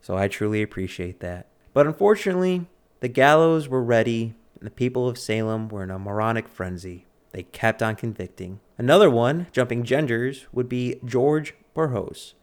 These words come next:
a man who was previously a minister in Salem, was accused of being a witchcraft leader. He was found guilty and hanged with four others on August nineteenth.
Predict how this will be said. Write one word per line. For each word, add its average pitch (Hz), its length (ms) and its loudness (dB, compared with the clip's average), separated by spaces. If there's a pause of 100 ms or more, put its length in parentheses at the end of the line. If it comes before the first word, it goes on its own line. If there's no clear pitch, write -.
(140)
a - 60 -8
man 143 640 0
who 131 200 2
was 127 200 0
previously 160 500 0
a 117 40 2
minister 139 560 -2
in 101 120 -6
Salem, 107 580 -4 (240)
was 127 140 -2
accused 190 480 -4
of 139 140 -6
being 180 360 -4 (120)
a 139 200 -2
witchcraft - 680 -6 (120)
leader. 156 500 -8 (200)
He 139 120 0
was 147 120 0
found 165 240 4
guilty 131 440 0
and 127 100 0
hanged 107 360 -4
with 107 140 -10
four 113 240 0
others 104 340 0
on 101 180 -8
August 92 360 -8
nineteenth. 95 520 -14